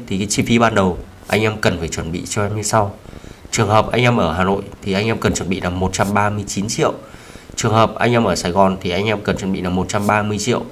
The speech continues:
Trường hợp anh em ở các tỉnh áp thuế trước bạ mười hai phần trăm thì anh em cần chuẩn bị là một trăm hai mươi triệu.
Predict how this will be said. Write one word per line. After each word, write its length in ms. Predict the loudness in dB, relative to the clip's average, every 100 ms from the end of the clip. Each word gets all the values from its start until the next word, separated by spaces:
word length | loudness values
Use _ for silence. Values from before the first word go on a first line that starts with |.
| -16 -18 -8
Trường 160 | -2 2
hợp 280 | 4 2 -2 -18 -2
anh 120 | 2
em 140 | 4
ở 120 | 4 2
các 100 | 0
tỉnh 140 | -2 2
áp 260 | 4 4
thuế 100 | 2
trước 140 | -2 2
bạ 200 | 2 2
mười 180 | 0
hai 140 | 2 0
phần 100 | 0
trăm 180 | 0 0 -4 -6
thì 80 | -4
anh 140 | -2
em 100 | -2
cần 160 | -2 -4
chuẩn 160 | -4
bị 140 | -6 -4
là 200 | -4 -6
một 220 | -6 -4
trăm 180 | -4 -2
hai 160 | -2
mươi 120 | -2
triệu. 280 | 0 0 0